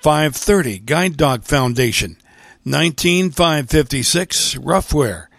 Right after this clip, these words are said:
Twenty six oh four Guiding Eyes. Twenty-one six eleven web audio dot com. Twenty-two six seventeen Guide Dogs of America. Twenty-three six thirty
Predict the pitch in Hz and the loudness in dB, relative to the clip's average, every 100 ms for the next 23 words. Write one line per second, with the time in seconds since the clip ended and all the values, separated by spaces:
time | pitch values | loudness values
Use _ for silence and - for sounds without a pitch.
0 | _ _ _ _ _ _ _ _ _ _ | _ _ _ _ _ _ _ _ _ _
1 | _ - 196 208 - 165 180 _ - - | _ -2 2 2 0 -4 -4 _ -8 -2
2 | 156 - 156 143 - 185 139 117 143 _ | -2 2 2 2 2 2 2 -2 -10 _
3 | - 139 127 131 147 180 147 92 - - | -4 0 2 2 2 0 -2 -6 -10 -10
4 | - - - - - 165 156 143 170 160 | -10 -14 -20 -16 -2 2 2 4 2 2
5 | 98 - - 131 - 135 151 127 92 90 | 0 -2 -2 -2 0 0 0 -2 -6 -2
6 | 123 139 139 139 131 135 127 127 131 - | 2 4 4 2 2 0 2 0 0 -2
7 | 156 147 90 - - - - - - 165 | 0 0 -4 -14 -20 -20 -20 -18 -6 0
8 | 160 127 - 190 151 151 139 - - - | 0 0 2 2 0 -2 0 0 0 2
9 | 151 131 131 120 185 147 120 131 - - | 2 2 0 0 2 2 -2 -6 -12 -20
10 | _ - 120 107 110 139 147 143 151 170 | _ -6 -4 -4 -2 0 2 0 -2 0
11 | 190 208 180 - 104 - - _ _ - | 2 2 0 -4 -10 -12 -18 _ _ -20
12 | - - 190 165 151 190 208 214 190 - | -6 0 2 2 0 2 2 0 0 0
13 | 165 - - 180 190 202 | 0 0 0 2 2 0